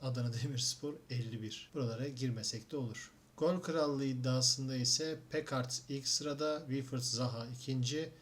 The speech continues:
Icardi üçüncü, Tadic dördüncü sırada, İstanbulspor'dan İbrahim Yılmaz ve Trabzonspor'dan da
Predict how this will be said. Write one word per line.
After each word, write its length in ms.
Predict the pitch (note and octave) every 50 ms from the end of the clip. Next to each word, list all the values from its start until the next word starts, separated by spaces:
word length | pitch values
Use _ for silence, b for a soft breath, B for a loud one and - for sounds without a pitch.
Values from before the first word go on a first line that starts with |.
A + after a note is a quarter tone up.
| B B B B B B -
Icardi 420 | - B2 - C#3+ C#3+ C#3 B2+ B2 C3+
üçüncü, 680 | C#3 B2+ B2 - B2+ B2 A#2+ A#2 A#2+ C#3+ D#3+ E3 E3 E3+ - -
Tadic 380 | - D3+ C#3+ C3 B2 B2 - - - - - - -
dördüncü 500 | - C#3 D3 D3 C#3 D3 D3 D3 C#3+ D3
sırada, 520 | C3+ - - D#3 D3 D3 D3 D#3+ D#3+ D#3+ D#3 C#3 - - - -
İstanbulspor'dan 800 | - - - - F3+ F3 E3 C#3+ - - - D#3 C#3+ C3+ C#3 C3+
İbrahim 340 | C3+ C3 B2+ C3 C3 C3 B2+
Yılmaz 680 | B2+ B2+ B2+ C3 C#3+ D#3 E3+ E3 - - - - - - - - A#2
ve 240 | B2+ B2+ B2 B2
Trabzonspor'dan 960 | - - C#3 C#3 C3+ C3 C3 B2 B2 - - - - B2+ A#2+ B2 B2 A#2+ A#2+
da 100 | A#2 A#2